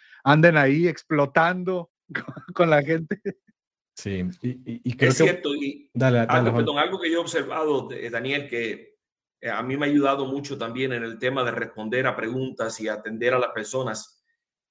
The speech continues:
Speaker 3: es que, eh, eh, a-, primero, hay personas que no le interesa la verdad. Lo que quieren es ganar un argumento,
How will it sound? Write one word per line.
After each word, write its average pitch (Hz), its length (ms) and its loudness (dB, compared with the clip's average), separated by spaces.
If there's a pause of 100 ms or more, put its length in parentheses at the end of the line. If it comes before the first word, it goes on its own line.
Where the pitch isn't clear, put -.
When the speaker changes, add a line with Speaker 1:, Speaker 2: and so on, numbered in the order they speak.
(140)
Speaker 3:
es 156 240 2
que, 160 140 0
eh, 131 460 -2
eh, - 160 -14
a-, - 280 -8
primero, 185 380 4
hay 160 100 4
personas 175 420 0
que 151 160 -4
no 139 100 -2
le 151 100 -2
interesa 139 400 -2
la 123 100 0
verdad. 104 360 -6 (920)
Lo 127 140 -2
que 127 120 -2
quieren 160 260 4
es 156 60 -4
ganar 151 260 4
un 156 120 -2
argumento, 175 1040 -2